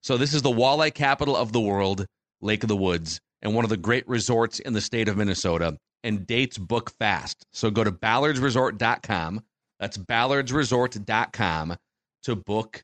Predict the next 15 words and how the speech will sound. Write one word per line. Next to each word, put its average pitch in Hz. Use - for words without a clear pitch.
your 95
amazing 95
summer 87
experience. 104
Here 202
is 190
what 147
Jeremy 135
Fowler 113
from 101
E 107
S 101
P 101
N 95
reported. 78